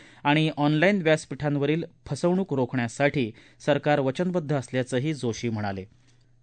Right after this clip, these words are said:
प्रधानमंत्री नरेंद्र मोदी यांनी आज नवी दिल्ली इथं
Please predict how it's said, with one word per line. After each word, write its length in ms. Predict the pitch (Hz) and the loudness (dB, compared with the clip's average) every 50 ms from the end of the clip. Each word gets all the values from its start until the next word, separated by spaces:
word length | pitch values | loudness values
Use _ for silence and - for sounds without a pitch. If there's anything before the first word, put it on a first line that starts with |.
| _ - | _ -2
प्रधानमंत्री 800 | 160 147 170 180 202 202 202 190 185 165 190 190 202 208 208 185 - - | 2 4 6 6 8 6 6 4 2 2 2 2 4 2 2 -2 -2 -2
नरेंद्र 420 | 147 156 156 156 160 156 151 151 | 0 4 6 6 6 6 4 2
मोदी 420 | 151 147 143 143 143 170 185 196 - | 4 2 2 2 2 2 2 2 2
यांनी 340 | 139 147 139 135 143 151 156 | 0 0 0 2 0 0 -2
आज 360 | - 135 139 139 139 131 127 | -2 0 0 0 0 0 -2
नवी 300 | 147 147 139 143 151 180 | -2 -2 0 0 0 2
दिल्ली 340 | 175 180 180 175 175 175 160 | 2 2 0 2 2 2 2
इथं 380 | 135 120 - 151 147 151 151 | 2 0 -4 -4 -4 -2 -4